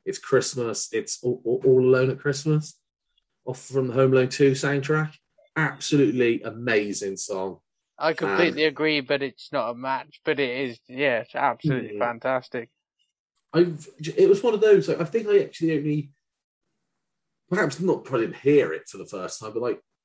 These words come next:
Speaker 1: it was almost, it was like a light bulb moment when I heard it. I was like, "Oh my God." I don't know. I don't know what it was, but, like, I don't know, maybe it was the first time I'd seen Home Alone Two for a long time, and I was just like,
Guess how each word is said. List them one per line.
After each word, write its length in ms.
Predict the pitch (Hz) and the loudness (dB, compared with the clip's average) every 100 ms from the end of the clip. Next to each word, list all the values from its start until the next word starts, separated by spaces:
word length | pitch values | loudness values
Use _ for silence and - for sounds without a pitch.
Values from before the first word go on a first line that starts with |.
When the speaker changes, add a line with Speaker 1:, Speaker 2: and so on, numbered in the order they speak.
| _ _ - | _ _ 4
Speaker 1:
it 100 | 180 | 6
was 140 | 165 | 10
almost, 380 | 175 156 143 131 | 8 8 6 6
it 100 | 160 | 4
was 160 | 139 143 | 4 2
like 280 | 139 135 | -2 0
a 260 | 135 131 123 _ _ _ - | 0 0 -2 _ _ _ 0
light 380 | 135 143 139 135 | 2 4 2 0
bulb 320 | 139 143 131 | 2 2 2
moment 400 | 139 147 151 139 | 4 4 2 -2
when 100 | 143 | -6
I 40 | 131 | -6
heard 180 | 156 | -6
it. 20 | 160 | -6
I 0 | |
was 60 | |
like, 120 | 175 - _ _ _ - | -10 -14 _ _ _ -14
"Oh 80 | 330 - - - _ _ _ _ _ _ _ - | -14 -14 -20 -20 _ _ _ _ _ _ _ -2
my 340 | 311 294 294 - | -2 -2 -6 -6
God." 80 | - - - _ _ _ _ _ _ _ | -6 -8 -12 _ _ _ _ _ _ _
I 60 | 339 | 2
don't 160 | 370 370 | 4 6
know. 380 | 403 370 123 175 | 6 6 6 6
I 20 | |
don't 180 | 233 254 | 4 2
know 80 | 254 | 2
what 140 | 269 | 2
it 100 | - | 2
was, 300 | 143 104 - | 2 2 -2
but, 160 | - 165 | 0 0
like, 320 | 151 151 - _ - - | 2 0 -4 _ -20 -20
I 960 | - _ _ _ _ _ - _ - - | -20 _ _ _ _ _ -20 _ -20 -12
don't 160 | 220 | -2
know, 80 | 196 | 0
maybe 240 | 185 233 - | 2 0 0
it 40 | |
was 120 | 220 | -6
the 100 | 196 | -2
first 300 | 208 196 190 | 2 2 2
time 140 | 196 185 | -4 -2
I'd 140 | 175 | 0
seen 180 | 175 165 | 0 0
Home 180 | 170 165 | 0 0
Alone 160 | 151 | -2
Two 300 | - 170 190 | 0 0 0
for 160 | - 190 | 2 2
a 60 | |
long 220 | 185 190 185 | 2 -2 -6
time, 360 | 196 202 240 - | -8 -8 -10 -4
and 120 | 170 | 0
I 40 | |
was 120 | 170 165 | 0 -2
just 180 | 156 | -8
like, 260 | 175 170 | -6 -6